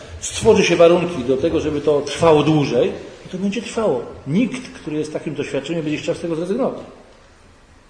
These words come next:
Zmierzyć się z trudem, z bólem, z, z przykrościami, kiedy ja mam... Po co to komu?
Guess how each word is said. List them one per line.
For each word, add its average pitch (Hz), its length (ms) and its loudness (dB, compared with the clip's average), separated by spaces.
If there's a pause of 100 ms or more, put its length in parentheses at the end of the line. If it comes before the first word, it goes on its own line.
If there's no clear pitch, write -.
(240)
Zmierzyć 175 420 2
się 120 140 -4
z - 80 -10
trudem, 220 380 -4
z 117 80 -8
bólem, 214 380 -4 (240)
z, 240 140 -8
z - 200 -16 (180)
przykrościami, 233 760 -8 (520)
kiedy 131 160 -6
ja 165 120 2
mam... 143 180 -4 (2250)
Po 311 120 -2
co 202 140 0
to 110 120 -6
komu? 101 240 -10